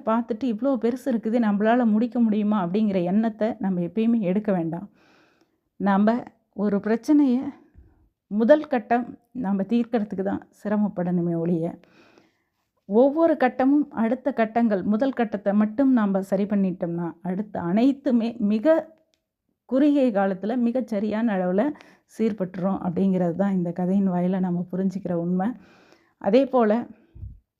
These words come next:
ஒரு பிரச்சனைங்கிறது மிகப்பெரிய பிரச்சனை அப்படின்னு ஒரு பிரச்சனை இருக்க முடியாது. சின்ன சின்ன பிரச்சனைகள் எல்லாம் சேர்ந்து தான் ஒரு பிரச்சனையா உருவெடுத்திருக்கும். அதனால, நாம தீர்வு காணணும்னா,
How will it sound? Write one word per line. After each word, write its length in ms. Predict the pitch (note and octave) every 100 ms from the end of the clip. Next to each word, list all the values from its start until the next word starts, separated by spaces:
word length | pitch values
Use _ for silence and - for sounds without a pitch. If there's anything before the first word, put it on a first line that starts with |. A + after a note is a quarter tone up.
| _ _ -
ஒரு 200 | G#3 G#3
பிரச்சனைங்கிறது 920 | G#3+ A3 C#4+ D4 C#4 A#3+ F#3 F#3+ A#3 - _ _ _ _ _ _ _ _ _ _
மிகப்பெரிய 1000 | F#3+ G3 G3+ C4 - _ C#4 C4+ D#4 -
பிரச்சனை 420 | G#3+ G#3+ G#3+ G#3+
அப்படின்னு 540 | - G3 F#3 A3 A#3+ -
ஒரு 220 | G3 F3+
பிரச்சனை 380 | F#3 F#3 G3 F3+
இருக்க 220 | F3 F#3
முடியாது. 440 | F3 F3+ E3 A3 - - - _ _
சின்ன 320 | B3+ C4 B3+
சின்ன 240 | A#3+ A#3
பிரச்சனைகள் 540 | G#3 A3 A3 C#4 C#4 B3+
எல்லாம் 440 | G#3 A3 B3 C#4
சேர்ந்து 380 | - G#3+ A#3 A3
தான் 200 | A#3 C#4+
ஒரு 280 | A3 G#3 F#3+
பிரச்சனையா 440 | G3+ G3 G#3 A3+ G#3
உருவெடுத்திருக்கும். 680 | F3+ G3 F#3 F3+ E3+ G3+ - - - - _
அதனால, 580 | F#3+ G3+ A3 B3 C#4 D4+ D4+ -
நாம 480 | F#3+ G3 G3 G#3+ G#3+ - _
தீர்வு 360 | C4+ D4 D4 B3+
காணணும்னா, 720 | A3+ G#3 G3+ F#3 F#3+ B3